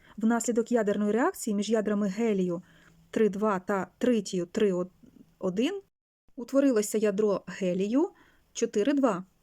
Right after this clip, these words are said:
Та ще одна частинка. Вкажи, яка саме частинка утворилася. Дивись, нам ядерну реакцію зараз розповіли словами,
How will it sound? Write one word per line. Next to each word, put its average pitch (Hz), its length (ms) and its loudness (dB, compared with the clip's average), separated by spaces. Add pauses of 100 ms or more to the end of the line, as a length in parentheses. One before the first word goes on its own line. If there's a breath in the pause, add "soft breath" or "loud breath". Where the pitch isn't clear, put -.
(500)
Та 240 100 -4
ще 359 220 -2
одна 277 160 4
частинка. 185 540 -4 (220)
Вкажи, 277 360 2
яка 240 240 2
саме 220 260 -2
частинка 196 440 -4
утворилася. 190 600 -2 (380 loud breath)
Дивись, 220 340 0
нам 233 260 0
ядерну 208 420 0
реакцію 240 420 0
зараз 233 380 -2
розповіли 214 720 0
словами, 220 680 -2